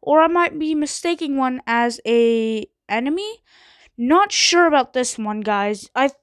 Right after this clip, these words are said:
think this either might be a third teaser or an online. 'Cause I know there's online and dungeons. Me,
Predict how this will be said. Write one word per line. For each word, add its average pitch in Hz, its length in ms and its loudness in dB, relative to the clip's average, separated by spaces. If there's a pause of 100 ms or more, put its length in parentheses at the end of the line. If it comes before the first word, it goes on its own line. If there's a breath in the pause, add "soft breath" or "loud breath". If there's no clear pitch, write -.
(100)
think 392 260 0 (220)
this 302 260 -2
either 302 200 0
might 294 200 0
be 277 80 0
a 277 60 2
third 302 380 -2
teaser 339 380 0
or 269 220 2
an 254 60 -4
online. 233 720 -2 (440 soft breath)
'Cause 311 180 0
I 320 80 8
know 359 180 6
there's 359 240 0
online 285 460 2
and 247 120 -4
dungeons. 214 560 -4
Me, 294 300 -2